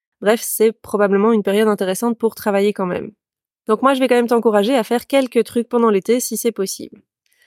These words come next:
Et en plus, quand t'as déjà préparé une partie de tes cours pendant l'été, ça va énormément faciliter ta gestion du boulot pendant l'année scolaire. Imagine, si t'as déjà des trucs qui sont prêts à l'avance,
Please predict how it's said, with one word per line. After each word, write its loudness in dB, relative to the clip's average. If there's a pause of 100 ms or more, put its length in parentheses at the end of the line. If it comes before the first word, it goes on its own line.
(180)
Et 0
en 2
plus, 0
quand 0
t'as 2
déjà 2
préparé 2
une 2
partie -4
de -12
tes -2
cours -2
pendant 0
l'été, 0
ça 0
va 4
énormément 4
faciliter -2
ta 0
gestion -2
du 0
boulot 4
pendant 2
l'année 2
scolaire. -6 (460)
Imagine, 2 (220)
si -12
t'as 0
déjà 4
des 2
trucs -4
qui -4
sont 0
prêts -4
à 2
l'avance, 0